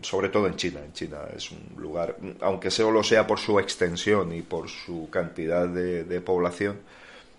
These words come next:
en los que la gente, pues, como buenamente puede, va a recortar elementos de, de las placas electrónicas,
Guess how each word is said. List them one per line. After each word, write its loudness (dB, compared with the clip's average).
en 8
los 6
que 2
la 2
gente, 2
pues, 2
como 0
buenamente 2
puede, 2
va 6
a 2
recortar 4
elementos -2
de, 2
de 0
las 4
placas 2
electrónicas, 0